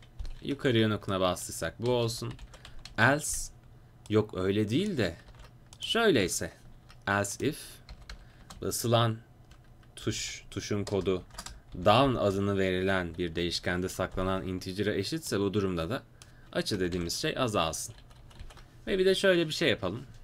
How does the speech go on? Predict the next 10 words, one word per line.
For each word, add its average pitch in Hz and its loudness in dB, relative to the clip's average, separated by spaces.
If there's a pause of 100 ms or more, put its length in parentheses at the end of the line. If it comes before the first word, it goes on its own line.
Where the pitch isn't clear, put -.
(880)
Şimdi 117 -2
şeklimizi 139 2
çiziyoruz. 110 0
Tamam, 87 -2
güzel. 90 -4
Belli 101 0
bir 98 0
noktanın 98 -2
etrafında 98 0
dönüyor. 82 -4